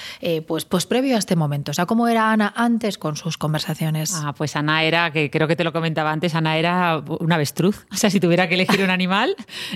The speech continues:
Speaker 2: <laughs> un avestruz total. O sea, siempre escondiendo la cabeza. O sea, no, no, o sea, muy, como me decía mi hermana, porque claro, mi hermana es psiquiatra, Rosa Molina.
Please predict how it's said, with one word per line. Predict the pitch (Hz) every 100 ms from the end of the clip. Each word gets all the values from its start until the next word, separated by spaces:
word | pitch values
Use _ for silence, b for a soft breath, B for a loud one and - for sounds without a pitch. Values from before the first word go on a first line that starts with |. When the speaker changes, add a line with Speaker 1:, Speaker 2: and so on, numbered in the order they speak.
| -
Speaker 2:
<laughs> | 262 226 269 262 381 381 359 339 233
un | 240 226
avestruz | 214 190 254 311 -
total. | 240 202 190
O | 190
sea, | 202 180 175
siempre | 196 220 240
escondiendo | 254 - 202 208 226
la | 226
cabeza. | 220 233 277
O |
sea, | 247 220
no, | 214 240 -
no, | 214 226
o | 196
sea, | 208 180
muy, | 208 208
como | 190 208
me | 240
decía | 240 226
mi | 208
hermana, | 196 208 226
porque | 175 151
claro, | 170 165
mi | 151
hermana | 147 160
es | 170
psiquiatra, | 170 185 190 180
Rosa | 185 151 156
Molina. | 160 180 175